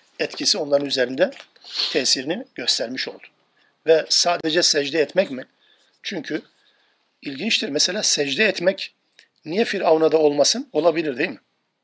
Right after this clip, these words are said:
Yani sihirbaza secde ettiği zaman bu insanlar Firavun'a secde ediyor gibi olabilir. Bir de konuşmaya dökmesi lazım. O yüzden sihirbazların imanından söz eden bu bölümde ve diğer bölümlerde şöyle bir cümleler de geliyor.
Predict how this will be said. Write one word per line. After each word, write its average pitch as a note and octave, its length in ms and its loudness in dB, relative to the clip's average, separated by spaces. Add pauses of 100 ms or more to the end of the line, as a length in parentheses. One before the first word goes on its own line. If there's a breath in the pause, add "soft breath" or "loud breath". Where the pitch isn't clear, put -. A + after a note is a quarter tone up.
(200)
Yani C#3 200 0
sihirbaza D3+ 500 2
secde C#3+ 360 -2
ettiği A#2+ 200 -4
zaman C#3+ 340 -2
bu D#3+ 180 0
insanlar D3+ 440 0
Firavun'a D#3 360 2
secde D3+ 360 0
ediyor D#3 200 4
gibi D#3+ 160 0
olabilir. F#3+ 500 2 (880)
Bir D3+ 80 -2
de G#3 80 6
konuşmaya D#3 560 4
dökmesi D3+ 460 0
lazım. G2+ 340 -2 (180)
O D3 120 4
yüzden E3+ 300 0 (920 soft breath)
sihirbazların D3 800 4
imanından D#3 500 4
söz E3 260 -2
eden D3+ 240 2
bu D3 140 2
bölümde D3 320 4
ve D3 120 2
diğer D3+ 220 4
bölümlerde B2+ 520 0
şöyle E3 320 0
bir D3+ 80 -6
cümleler D3 420 2
de C3 80 -2
geliyor. G2+ 260 -12